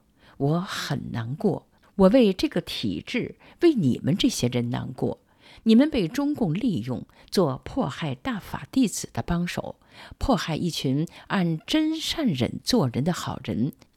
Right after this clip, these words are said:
最后讲三退。”警察当即表态说：“我是党员，我同意三退。”在国内劝人退出中共，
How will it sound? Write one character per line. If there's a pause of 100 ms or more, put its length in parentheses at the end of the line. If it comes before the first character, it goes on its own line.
(160)
最
后
讲
三
退。” (520)
警
察
当
即
表
态
说 (420)
：“我
是
党
员， (220)
我
同
意
三
退。” (720)
在
国
内
劝
人
退
出
中
共，